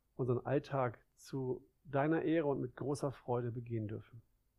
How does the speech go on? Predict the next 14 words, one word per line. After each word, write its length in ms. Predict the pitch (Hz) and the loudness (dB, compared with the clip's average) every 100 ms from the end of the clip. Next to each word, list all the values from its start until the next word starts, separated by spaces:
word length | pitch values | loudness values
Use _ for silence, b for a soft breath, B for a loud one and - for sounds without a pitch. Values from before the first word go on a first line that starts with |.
| _ _ _ _ | _ _ _ _
Herr, 160 | 135 131 | -6 0
danke, 440 | 147 156 127 110 - _ _ _ _ _ | 2 2 2 0 -4 _ _ _ _ _
dass 200 | 131 120 | -6 -2
das 180 | 123 - | -4 -2
Versprechungen 720 | 120 107 - 135 147 135 123 | -2 -2 0 0 2 2 2
sind, 320 | 110 127 139 - _ | 4 2 0 -8 _
Verheißungen 560 | - 110 120 170 - 131 | -4 0 2 2 0 0
sind, 160 | 135 | 2
an 120 | 139 123 | 0 -2
die 60 | |
wir 60 | 127 | -4
uns 260 | 117 - | -6 -6
halten 320 | - 156 - 120 | -2 -2 -2 -2
und 300 | 117 - | -2 -6